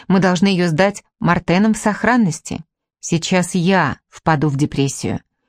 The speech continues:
Денис выбрался из-под одеяла. "Я гляжу, у вас тут полное согласие".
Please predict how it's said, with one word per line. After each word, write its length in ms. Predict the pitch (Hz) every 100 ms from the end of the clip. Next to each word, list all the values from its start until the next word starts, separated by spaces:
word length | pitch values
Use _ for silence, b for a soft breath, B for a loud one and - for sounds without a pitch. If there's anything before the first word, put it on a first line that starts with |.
| _ _ -
Денис 340 | 160 202 226
выбрался 440 | 175 190 185 175 165
из-под 260 | - 160
одеяла. 600 | 160 156 147 127 - 160 - _ _ _ _ -
"Я 240 | 175 254
гляжу, 360 | 240 254 233 269
у 80 |
вас 180 | 220 233
тут 220 | - 220
полное 420 | - 202 240 220 202
согласие". 760 | 185 160 156 202 - 143 113